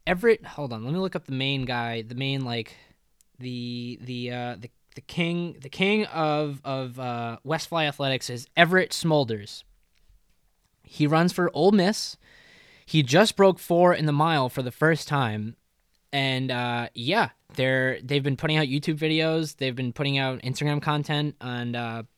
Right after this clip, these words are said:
their whole shtick, I guess, is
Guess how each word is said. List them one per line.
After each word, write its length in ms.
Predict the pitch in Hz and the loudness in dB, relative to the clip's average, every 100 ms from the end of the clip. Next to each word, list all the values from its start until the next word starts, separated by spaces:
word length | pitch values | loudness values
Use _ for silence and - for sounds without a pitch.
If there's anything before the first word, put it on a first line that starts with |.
| _ _ _ _ _ _ _ _ _ _ - - _ | _ _ _ _ _ _ _ _ _ _ -20 -20 _
their 240 | - 143 165 | 0 2 2
whole 420 | 165 175 165 143 | 4 4 4 2
shtick, 400 | - - 175 151 | -2 0 0 0
I 120 | 123 | -2
guess, 440 | 113 120 139 - - | -2 -2 -4 -6 -8
is 500 | 123 120 117 113 | -4 -2 -2 -6